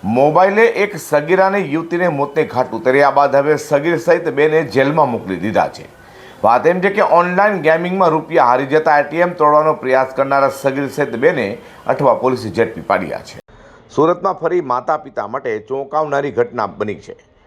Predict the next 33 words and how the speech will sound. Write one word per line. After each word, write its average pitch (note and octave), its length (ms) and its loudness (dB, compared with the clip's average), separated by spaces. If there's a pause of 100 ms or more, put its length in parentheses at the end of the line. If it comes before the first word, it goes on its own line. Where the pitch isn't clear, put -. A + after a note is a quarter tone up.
(120)
કારણ G2+ 120 -4
કે G#2 140 -2
છેલ્લા B2+ 300 0
બે A#2+ 220 -4
દિવસથી F3 380 -2
મોબાઈલ D3+ 360 -2
ફોન D#3+ 340 -8
લઈને E3+ 280 -6
એક E3 120 -10
સગીરાની C#3+ 680 -4
યુવતીએ C#3 280 -6
આપઘાત B2 580 -4
કર્યો C3 220 -4
હતો. C3 140 -6
હવે B2 180 -2
સગીરા B2 420 -4
સહિત C3 280 -4
બેને A#2+ 420 -4 (320)
મોબાઈલે E3 460 0
ચોર E3 340 -6
બનાવ્યું C#3+ 340 -6
હોવાનું C#3 240 -6
સામે F2+ 220 -6
આવ્યું F#2 220 -4
છે. - 160 -20 (540)
વાત G#2+ 220 -2
એમ E3 140 0
છે F#3+ 100 2
કે G#3 120 0
સુરતના F3+ 500 -4
સગીર D3+ 380 -6
સહિત D#3+ 440 -4
બે D3 300 -2